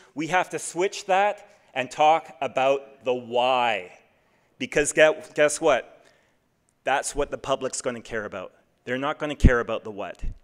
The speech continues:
They care about the why. One example that I, um,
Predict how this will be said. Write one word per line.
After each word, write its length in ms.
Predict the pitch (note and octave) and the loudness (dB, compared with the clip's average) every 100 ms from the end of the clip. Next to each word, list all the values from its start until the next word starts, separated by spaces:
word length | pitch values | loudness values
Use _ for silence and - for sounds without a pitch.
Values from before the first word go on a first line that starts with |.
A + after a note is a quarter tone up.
| _ _ - | _ _ -12
They 140 | A#2 | -8
care 300 | - A#2+ A2+ | 2 2 2
about 240 | G#2+ G#2 | -4 -8
the 100 | G#2 | -8
why. 400 | G2+ F#2+ E2+ E2+ _ _ _ _ _ _ _ _ _ _ _ _ _ _ _ _ _ _ _ _ _ _ _ _ _ _ _ _ _ _ _ _ _ _ _ _ _ _ _ _ _ _ - | -10 -10 -10 -14 _ _ _ _ _ _ _ _ _ _ _ _ _ _ _ _ _ _ _ _ _ _ _ _ _ _ _ _ _ _ _ _ _ _ _ _ _ _ _ _ _ _ 0
One 260 | D3+ F3 | 4 4
example 680 | F3+ C#3+ D#3+ E3+ - F#3 G3 | 4 6 6 6 4 2 2
that 180 | E3 D3+ | 4 6
I, 220 | D3+ D3+ | 6 6
um, 380 | C#3+ C3 B2 | 4 4 -2